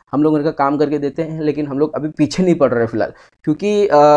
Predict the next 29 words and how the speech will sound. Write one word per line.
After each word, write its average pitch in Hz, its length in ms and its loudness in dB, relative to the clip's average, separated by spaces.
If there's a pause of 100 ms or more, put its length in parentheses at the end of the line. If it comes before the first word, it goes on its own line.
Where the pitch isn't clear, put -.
हमारे 147 260 0
पास 165 160 2
already 151 320 2
काम 156 280 2
है, 156 120 -4
हमारे 139 240 -4
पास 147 160 0
जो 143 120 -2
प्रीवियस 143 340 0
काम 147 200 -2
है 147 60 0
वही 139 220 0
हम 135 100 -4
लोग 143 120 -4
नहीं 139 120 -2
कर 131 120 2
पा 135 140 0
रहे। 131 140 2
तो 135 120 -6
हम 135 120 -4
लोग 139 120 0
अगर 139 160 0
पीछे 135 240 -6
पड़ 147 160 -2
के 143 100 -2
काम 139 280 0
लेके 135 240 0
आते 135 340 4
हैं 151 180 -4